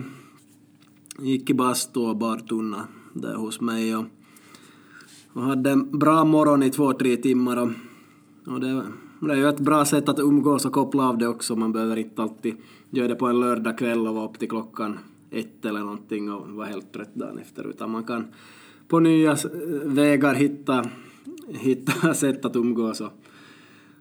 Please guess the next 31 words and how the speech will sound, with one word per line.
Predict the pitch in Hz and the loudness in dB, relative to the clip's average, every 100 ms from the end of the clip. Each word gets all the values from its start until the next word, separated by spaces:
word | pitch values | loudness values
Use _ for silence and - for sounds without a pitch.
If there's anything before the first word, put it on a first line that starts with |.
| _ | _
och, | 117 113 - 117 113 98 | -4 -4 -2 -4 -4 -8
och | 120 | -6
koppla | - 117 123 113 98 | -4 -2 -2 -2 -4
av | |
helt | 107 - - | -6 -10 -8
enkelt | 60 - - 60 - | -8 -8 -8 -8 -8
och | 110 | -8
ha | 110 | -8
det | |
bra. | 107 104 98 90 - - - - - _ _ _ _ _ _ _ _ - - - - - _ _ _ | -8 -8 -10 -12 -18 -20 -20 -20 -20 _ _ _ _ _ _ _ _ -20 -20 -20 -20 -20 _ _ _
Så, | - - 123 127 127 127 127 - - | -14 -6 -2 0 2 0 -4 -12 -8
ja. | 139 131 143 143 - - - - _ _ _ _ - _ - - - _ - | -2 0 0 -2 -8 -20 -20 -20 _ _ _ _ -20 _ -20 -20 -20 _ -6
Nu | 135 | -2
är | |
det | 131 | 0
ju | 135 135 131 - - - | 2 0 -4 -12 -20 -8
kanske | 143 135 139 | -6 -2 0
en | 127 | 0
brunchhelg | 135 143 135 - 143 143 | 4 4 2 0 0 2
på | 131 | 0
kommande | 143 135 131 123 120 | 0 4 4 2 2
igen. | 117 123 123 | 0 0 -2
Det | |
är | 120 117 - | -4 -6 -6
mors | 120 123 123 123 | -2 0 0 -4
dag | 143 127 123 | -4 -4 -4
i | |
Finland | 127 127 123 123 123 | -6 -6 -6 -6 -6
här | 120 | -8
på | 123 | -8
söndag. | 123 123 131 | -6 -4 -4